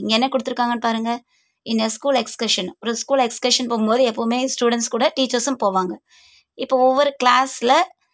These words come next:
எத்தனை ரேஷியோ கொடுத்திருக்காங்க, அதாவது எத்தனை ஸ்டூடெண்ட்டுக்கு எத்தனை டீச்சர்ஸ் போறாங்க, அவங்களோட ரேஷியோ.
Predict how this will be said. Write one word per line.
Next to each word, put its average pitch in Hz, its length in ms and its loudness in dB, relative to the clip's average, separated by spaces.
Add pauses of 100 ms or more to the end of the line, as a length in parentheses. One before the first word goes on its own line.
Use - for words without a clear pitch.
(220)
எத்தனை 254 340 0 (320)
ரேஷியோ 262 400 4
கொடுத்திருக்காங்க, 220 500 0 (160)
அதாவது 247 320 0
எத்தனை 269 280 -4
ஸ்டூடெண்ட்டுக்கு 233 520 -2
எத்தனை 247 300 -4
டீச்சர்ஸ் 226 360 -4
போறாங்க, 185 340 0 (280)
அவங்களோட 220 320 2 (140)
ரேஷியோ. 196 320 2